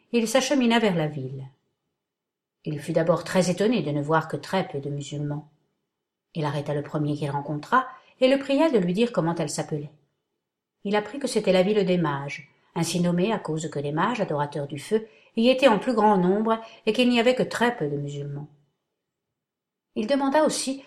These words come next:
combien on comptait de là à l'île d'Ébène, et la réponse qu'on lui fit fut que par mer, il y avait quatre mois de navigation et une année de voyage par terre. Celui à qui il s'était adressé le quitta brusquement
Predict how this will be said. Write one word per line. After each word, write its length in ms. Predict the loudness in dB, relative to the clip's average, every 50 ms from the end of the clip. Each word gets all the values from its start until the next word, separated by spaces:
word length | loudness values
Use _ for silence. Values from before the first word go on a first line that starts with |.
| _
combien 300 | -2 0 2 4 6 4
on 80 | 4 4
comptait 300 | 2 -2 2 4 4 4
de 100 | 4 4
là 200 | 2 2 4 4 4
à 100 | 4 2
l'île 240 | 4 2 2 2 2
d'Ébène, 560 | 0 -2 -2 -2 -4 -6 -8 -10 -14 -16 -20 _ _ _ _ _ _ _ _ _ _ -6
et 100 | -4 -2
la 100 | -2 -4
réponse 380 | -4 -6 -4 -4 -6 -6 -6
qu'on 140 | -10 -10 -10
lui 160 | -8 -8 -10
fit 280 | -12 -12 -12 -12 -12 -12 _ _ _ _ _ _
fut 200 | -8 -6 -6 -4
que 100 | -2 -2
par 240 | -2 -2 -2 0 0
mer, 320 | 0 0 0 0 -4 -6 -10 -18 _ _ _ _
il 140 | 0 4
y 80 | 6 6
avait 240 | 6 6 2 0 2
quatre 320 | 0 0 0 2 2 2
mois 160 | 4 6 4
de 100 | 4 4
navigation 720 | 2 2 0 0 -2 -2 -2 -2 -2 -4 -8 -10 -10 -12 -12 -16 _ _ _ _
et 160 | -2 -2 -2 0
une 180 | 2 2 2
année 200 | 2 2 2 2
de 80 | 2 2
voyage 400 | 2 2 0 0 0 -2 -4 -6
par 200 | -8 -10 -10 -12 _
terre. 260 | -16 -16 -16 -18 -20 _ _ _ _ _ _ _ _ _ _ _ _ _ _ _
Celui 340 | _ -4 -4 -2 0 2 2
à 80 | 2 2
qui 160 | 0 -4 -6
il 60 | -6
s'était 340 | -4 -6 -6 -6 -4 -2 -2
adressé 560 | -2 0 -2 -2 -4 2 2 2 2 2 -6 -14 _ _ _ _
le 120 | -2 -2
quitta 220 | -2 0 -2 -2 -2
brusquement 720 | 0 0 0 0 0 0 -2 -4 -2 -2 -2 -4 -6